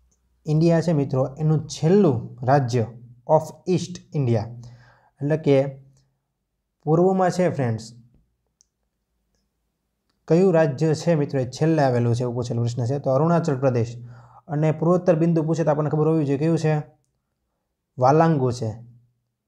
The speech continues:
જે અરુણાચલ પ્રદેશની અંદર જ આવેલું છે. અરુણાચલ પ્રદેશની રાજધાની પણ ખબર હોવી જોઈએ, ઈટાનગર છે. કઈ છે ફ્રેન્ડ્સ?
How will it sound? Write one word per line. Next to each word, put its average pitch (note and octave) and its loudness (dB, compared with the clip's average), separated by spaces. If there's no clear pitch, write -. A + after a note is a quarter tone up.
જે C3+ 0
અરુણાચલ D3 0
પ્રદેશની C#3 -4
અંદર C#3 0
જ A#2+ -2
આવેલું A#2 2
છે. C3 -2
અરુણાચલ D#3 -2
પ્રદેશની C#3 -4
રાજધાની C3 0
પણ D3 0
ખબર C3+ -2
હોવી B2+ 0
જોઈએ, C3+ -2
ઈટાનગર C3+ -2
છે. A#2 -6
કઈ D3+ -2
છે D#3 -2
ફ્રેન્ડ્સ? D3+ -6